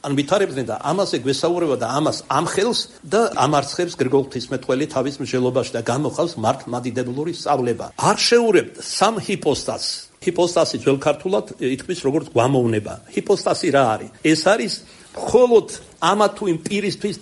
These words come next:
დამახასიათებელი თვისება. აი, მაგალითად, რა არის მამის ჰიპოსტასურობა, მამა ღმერთის, რაში მდგომარეობს? ის, რომ მამა არის უმიზეზო, მისი არსებობის მიზეზი არავისში და არაფერში არ არის. უმიზეზო და მიზეზი ყოველთა.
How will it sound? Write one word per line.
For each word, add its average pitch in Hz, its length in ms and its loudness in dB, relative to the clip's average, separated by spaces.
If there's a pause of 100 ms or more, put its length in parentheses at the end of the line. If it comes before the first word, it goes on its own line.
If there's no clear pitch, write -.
დამახასიათებელი 160 1300 2 (380)
თვისება. 131 480 0 (320)
აი, 185 160 4
მაგალითად, 226 400 4 (400)
რა 220 120 6 (120)
არის 135 180 -2 (220)
მამის 202 440 2 (140)
ჰიპოსტასურობა, 190 800 2 (140)
მამა 156 240 0
ღმერთის, 156 400 -2
რაში 156 240 0
მდგომარეობს? 143 560 2
ის, 170 240 2
რომ 156 240 4
მამა 160 500 4 (220)
არის 135 200 -2 (440)
უმიზეზო, 143 720 2 (160)
მისი 160 240 0
არსებობის 151 640 0
მიზეზი 185 400 -2
არავისში 202 560 0
და 190 160 4
არაფერში 156 480 -2
არ 123 60 -2 (100)
არის. 107 120 -14 (200)
უმიზეზო 170 560 4
და 202 100 4 (300)
მიზეზი 151 400 2
ყოველთა. 117 480 2